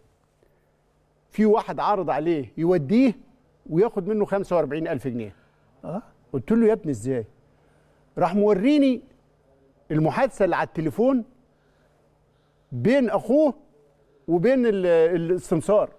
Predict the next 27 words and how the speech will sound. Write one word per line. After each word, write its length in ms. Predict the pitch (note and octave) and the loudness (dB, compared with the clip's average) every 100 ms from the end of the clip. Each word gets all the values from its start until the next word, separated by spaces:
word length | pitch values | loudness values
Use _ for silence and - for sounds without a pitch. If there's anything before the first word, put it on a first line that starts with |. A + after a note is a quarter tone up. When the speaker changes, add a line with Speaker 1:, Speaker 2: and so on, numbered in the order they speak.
| _ | _
Speaker 1:
وهيقابله 580 | E3 F#3+ G#3+ G#3+ C#4+ A#3 | -4 0 2 2 0 0
الساعة 280 | G3+ B3 A3+ | -4 -2 -2
مش 160 | G#3+ G#3+ | -2 -2
عارف 220 | A3+ D#3+ | -4 -4
كام 340 | - B3+ A#3+ - _ _ - | 0 0 0 -4 _ _ -4
على 240 | E3 G3 | -2 0
قهوة 300 | A3+ A#3 G3+ | 0 2 2
في 80 | D#3 | 0
القصر 320 | G3 A#3+ G#3 | -4 -4 -2
العيني 320 | G3+ G#3+ C4+ | 0 2 2
عشان 380 | A#3+ G3 A#3 A#3+ | 0 0 0 2
يوديه 340 | A3+ F#3+ E3+ | 2 2 0
النادي 320 | A#3+ A3 B3+ A#3+ | -2 0 0 0
وياخد 300 | A3 G#3 F#3 | 0 0 -2
الفلوس، 460 | C#3+ F#3 F#3 D3 _ _ _ | -2 -2 -2 -2 _ _ _
وبيقول 360 | C#3+ D3 F#3 A3 | -6 0 2 4
له 100 | G3+ | 4
إيه: 180 | G3+ F3+ - _ - | 4 2 -6 _ -4
"أنا 160 | F3+ | -4
كل 260 | E3 B3+ A3+ | -2 0 2
اللي 180 | F#3 D#3 | 2 0
هاخده 320 | G#3+ E3 D#3 | 0 -2 -8
من 140 | E3 | -4
الفلوس 360 | F3 D#3+ G#3+ G#3+ | -4 -2 -2 0
دي 240 | A#3 C4+ - _ _ _ _ _ | 0 -2 -4 _ _ _ _ _
خمسة 400 | - G3 F#3 F#3 | -4 0 0 0
آلاف، 260 | D#3 A2+ | 0 -2